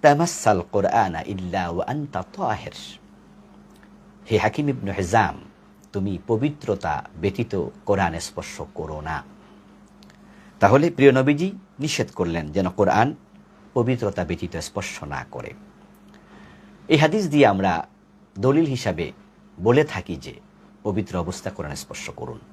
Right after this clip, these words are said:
কোনো কোনো আলেমরা বলেন যে না, কোরআন অধিক পঠিত একটি কিতাব, এই জন্য কোরআন অজু না থাকলেও পড়তে পারবে,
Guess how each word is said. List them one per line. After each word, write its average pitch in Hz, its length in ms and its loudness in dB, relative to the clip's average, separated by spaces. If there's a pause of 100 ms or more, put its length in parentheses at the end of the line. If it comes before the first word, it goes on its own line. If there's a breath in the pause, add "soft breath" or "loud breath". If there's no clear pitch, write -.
(1160 loud breath)
কোনো 208 160 8
কোনো 254 180 4
আলেমরা 185 400 6
বলেন 135 340 4
যে 98 120 0
না, 87 160 -4
কোরআন 110 320 0
অধিক 120 260 -4 (100)
পঠিত 160 300 -2
একটি - 260 -4
কিতাব, 76 320 -8 (640)
এই 107 100 0
জন্য 98 260 0
কোরআন 90 400 0 (400)
অজু 107 200 0
না 95 100 0
থাকলেও 113 400 -4
পড়তে - 260 -6
পারবে, 139 320 -8